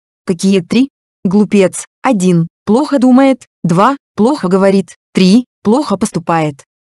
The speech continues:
Если глупец не думал бы плохо, не говорил бы плохо, не поступал бы плохо, то разве мудрые люди знали бы о нем: «Этот парень, глупец,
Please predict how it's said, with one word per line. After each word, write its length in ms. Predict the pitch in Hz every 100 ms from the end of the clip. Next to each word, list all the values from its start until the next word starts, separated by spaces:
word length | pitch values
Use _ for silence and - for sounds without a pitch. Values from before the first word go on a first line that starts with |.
| _ -
Если 300 | 233 262 277
глупец 400 | 262 269 214 -
не 120 | 285
думал 280 | 220 233 220
бы 100 | 226
плохо, 480 | 226 180 - 160 139 _
не 180 | 196 196
говорил 400 | 175 190 208 311
бы 140 | 269 240
плохо, 480 | 220 170 - 151 - _
не 140 | 214 202
поступал 480 | 254 - 190 233
бы 100 | 262
плохо, 500 | 240 220 175 - 156 139 _
то 80 | -
разве 260 | 254 214 233
мудрые 320 | 214 170 214
люди 240 | 269 254
знали 280 | 240 190 208
бы 100 | 214
о 80 | 214
нем: 340 | 208 185 165 - _
«Этот 300 | 233 240 -
парень, 340 | 175 165 160 151 _
глупец, 640 | 185 208 190 202 180 -